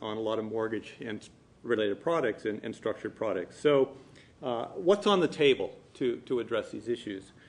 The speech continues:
Well, the Treasury, in, in, in, in its modified, even in its modified form, basically is, seems like a rather indirect way of, of,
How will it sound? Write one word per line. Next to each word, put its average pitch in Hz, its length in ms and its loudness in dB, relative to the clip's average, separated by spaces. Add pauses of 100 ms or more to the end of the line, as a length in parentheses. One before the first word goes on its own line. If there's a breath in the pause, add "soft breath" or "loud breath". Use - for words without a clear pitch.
(260 loud breath)
Well, 151 160 6
the 156 140 0
Treasury, 156 720 6
in, 135 300 -2
in, 139 280 2
in, 135 200 0
in 135 140 2
its 131 200 2
modified, 143 640 2
even 139 240 0
in 110 100 -4
its 113 160 -10
modified 120 540 -2
form, 104 320 -8
basically 143 880 4 (320 loud breath)
is, 127 420 4 (120)
seems 180 260 2
like 160 160 6 (100)
a 156 100 2
rather 139 340 6
indirect 143 640 2
way 127 380 4
of, 107 260 -4
of, 120 300 -6